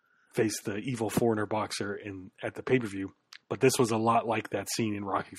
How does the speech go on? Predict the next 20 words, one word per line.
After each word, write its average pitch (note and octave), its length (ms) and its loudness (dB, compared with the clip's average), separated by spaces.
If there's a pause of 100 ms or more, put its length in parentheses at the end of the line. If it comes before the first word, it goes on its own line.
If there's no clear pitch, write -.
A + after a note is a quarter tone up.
Four F#2+ 320 -4 (340)
when A2 100 -4
Apollo G#2 540 0 (360)
gets A#2+ 180 2
beat A#2 200 0
up A2 160 0
by, G2 420 -2
uh, A2 140 -4
Ivan A2 280 0
Drago, G2+ 540 0
and G#2 120 -10
then F#2+ 100 -10
Rocky G#2+ 300 -2
has F#2+ 120 -6
to - 60 -8
come A2+ 160 0
back G2+ 200 -4
and F#2+ 80 -12
save G#2+ 180 -4
it. - 80 -18